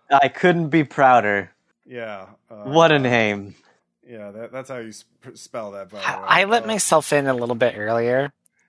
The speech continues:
Speaker 3: um, 'cause I went to go grill the bartenders, uh,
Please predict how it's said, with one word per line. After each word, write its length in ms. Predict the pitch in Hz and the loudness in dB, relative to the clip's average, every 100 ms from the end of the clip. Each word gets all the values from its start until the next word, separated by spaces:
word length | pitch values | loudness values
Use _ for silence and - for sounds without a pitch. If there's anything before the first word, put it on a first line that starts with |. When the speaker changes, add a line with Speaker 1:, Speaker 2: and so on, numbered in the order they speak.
| - | -2
Speaker 3:
um, 500 | 127 120 113 113 110 - - - _ _ - | 4 6 6 2 -4 -16 -20 -20 _ _ -2
'cause 220 | 143 123 | 0 2
I 200 | - 147 | 2 2
went 260 | 185 208 - | 2 -2 -2
to 120 | 185 | -4
go 260 | 156 151 139 | 2 4 4
grill 1080 | 117 117 139 127 110 120 131 139 135 127 107 - | -2 -6 -2 -2 -4 0 6 6 6 4 0 -2
the 100 | 123 | 0
bartenders, 1040 | 117 113 - 113 107 101 92 90 - - _ _ _ _ _ _ _ | 4 2 2 -4 -4 -8 -10 -8 -8 -8 _ _ _ _ _ _ _
uh, 240 | 131 117 | 2 2